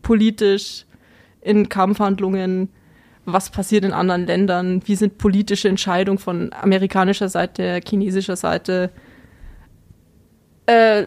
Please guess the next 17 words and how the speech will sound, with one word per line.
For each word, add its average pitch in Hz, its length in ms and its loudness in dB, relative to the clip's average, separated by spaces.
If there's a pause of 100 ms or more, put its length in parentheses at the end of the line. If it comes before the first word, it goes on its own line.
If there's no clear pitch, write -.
hat 233 220 0
mich 247 180 4
teilweise 214 400 4
ein 208 80 0
bisschen 214 240 -2
sprachlos 214 520 0
zurückgelassen, 294 640 -2 (200)
weil 220 140 0
ich 220 40 2
mir 220 60 4
dachte, 202 300 -2
okay, 196 320 -2
krass, - 760 -6 (160)
so 220 300 0
weit 240 260 0
ist 226 160 -2
es 208 360 -4